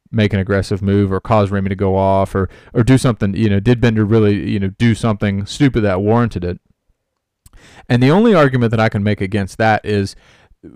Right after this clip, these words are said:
we didn't see anything from the stewards, as of yet at least,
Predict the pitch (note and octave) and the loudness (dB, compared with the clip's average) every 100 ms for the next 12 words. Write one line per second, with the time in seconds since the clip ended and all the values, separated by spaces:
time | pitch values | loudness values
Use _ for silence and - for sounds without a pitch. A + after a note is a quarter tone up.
0 | - C#3 A2+ A#2+ F3+ E3+ - C#3 - B2+ | -12 -2 0 2 2 0 0 0 2 0
1 | C3+ - A#2 A#2 A2 G#2+ _ - A#2+ A2 | 0 -2 -2 0 -2 -6 _ -4 -2 0
2 | G#2 - - - - A3 E3+ G#2+ G2 G#2+ | -2 -4 -12 -12 -2 2 4 4 0 0
3 | A2 A2 G2 A#2+ F#3+ D#3 E2 G#2 F#2+ G2+ | 0 0 -2 0 2 2 0 -2 -4 -6
4 | - | -12